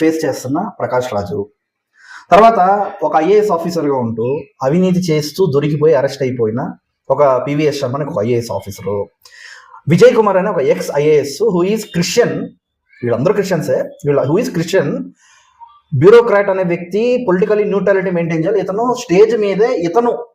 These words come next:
పరి-, ప్రభుత్వంలో పనిచేస్తున్నప్పుడు జగన్మోహన్ రెడ్డి గారు దేవుడు బిడ్డ, వాడు నోట నా గొడ్డ అని చెప్పి పొగుడుతున్నా అలాంటి వ్యక్తి ఒకడు. ఇంకొక వ్యక్తి జడ శ్రవణ్, ఎవరికైతే no credibility at all, అసలు జీరో క్రెడిబిలిటీ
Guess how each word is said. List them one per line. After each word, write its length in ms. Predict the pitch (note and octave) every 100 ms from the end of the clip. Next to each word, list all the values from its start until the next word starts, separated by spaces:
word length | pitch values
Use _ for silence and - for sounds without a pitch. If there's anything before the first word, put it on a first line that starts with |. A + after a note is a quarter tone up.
| _ -
పరి-, 160 | D3+ D3+
ప్రభుత్వంలో 460 | D3+ F3 G#3+ G#3+ F#3
పనిచేస్తున్నప్పుడు 680 | E3+ F3 E3 D3+ C#3 E3+
జగన్మోహన్ 460 | G3 C#3+ G3 G#3+ F#3
రెడ్డి 140 | D#3 D#3+
గారు 140 | D#3+
దేవుడు 240 | C#3+ D#3
బిడ్డ, 200 | D3+ C#3
వాడు 160 | D3 C#3+
నోట 180 | C#3 C#3
నా 80 | C3+ B2+ _ _ _ _ - C#3+
గొడ్డ 160 | C#3+
అని 180 | D#3+ D3+
చెప్పి 360 | B2+ C#3 - - _ _ _ _ _ -
పొగుడుతున్నా 560 | G3+ A#3 B3 F3+ - - - _ _ - - - _ -
అలాంటి 300 | D#3 G3+ G3+
వ్యక్తి 240 | F3 E3 C#3
ఒకడు. 440 | A#2 A#2+ C3+ - _ _ -
ఇంకొక 260 | F3+ A#4+ A#4+
వ్యక్తి 540 | A4 - C#3 D4+ B3 -
జడ 200 | F3+ A3+
శ్రవణ్, 360 | - D#3 B2+ - - _ _ _ _ _ - C#3
ఎవరికైతే 800 | E3 F#3 F#3+ F#3+ D#3 B2+ C#3 D3 B2+ C3+
no 80 | D3+ G#3 A3+
credibility 400 | G3+ F#3+ F3 D3
at 80 | D3+
all, 80 |
అసలు 160 | C3+ D3
జీరో 340 | A#2+ C3+ F#3
క్రెడిబిలిటీ 400 | F#3+ D#3+ C3+ G#2+